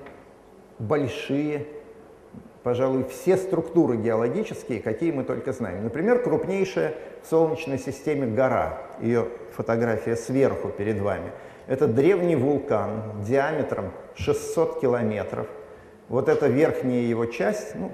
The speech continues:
проваливши-, провалившаяся вниз, а, жерло вулкана, его называют кальдера вулканическая, такая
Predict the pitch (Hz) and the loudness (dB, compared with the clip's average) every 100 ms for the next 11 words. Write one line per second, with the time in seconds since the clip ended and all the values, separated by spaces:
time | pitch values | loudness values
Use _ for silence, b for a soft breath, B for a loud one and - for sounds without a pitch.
0 | - 131 123 113 98 - - - - 131 | 0 4 6 6 4 -2 -6 -8 -4 0
1 | 135 147 143 - 110 110 123 113 127 120 | 2 4 2 0 -2 -2 -2 0 2 2
2 | - - B B B - - 107 101 101 | -2 -12 B B B -16 -8 -4 -2 4
3 | 135 113 110 113 127 - 226 143 117 127 | 4 6 4 4 2 2 2 2 2 2
4 | 127 127 127 117 - 139 143 131 123 104 | 2 4 4 4 2 2 2 4 4 4
5 | 101 98 98 110 107 92 - - - 101 | 0 0 -2 -2 -2 -4 -10 -14 -12 -10
6 | 101 - 101 104 | -8 -8 -8 -10